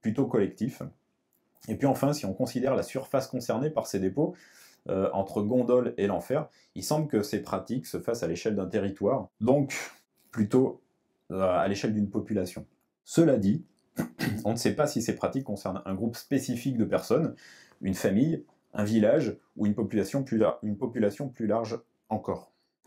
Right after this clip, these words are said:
Alors, parmi ces fosses, on doit revenir sur la sépulture de Gondol,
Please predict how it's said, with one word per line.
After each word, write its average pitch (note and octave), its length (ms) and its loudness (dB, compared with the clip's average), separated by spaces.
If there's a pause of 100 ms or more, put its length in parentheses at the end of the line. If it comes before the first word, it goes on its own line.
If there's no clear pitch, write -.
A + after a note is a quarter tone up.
Alors, - 420 4 (240)
parmi E3+ 240 2
ces D3+ 160 6
fosses, F#3+ 340 4
on A2 120 -6
doit A2+ 160 4
revenir C3+ 340 0
sur - 120 -2
la G2 60 2
sépulture G#2+ 420 -4
de G2 80 2
Gondol, B2 480 2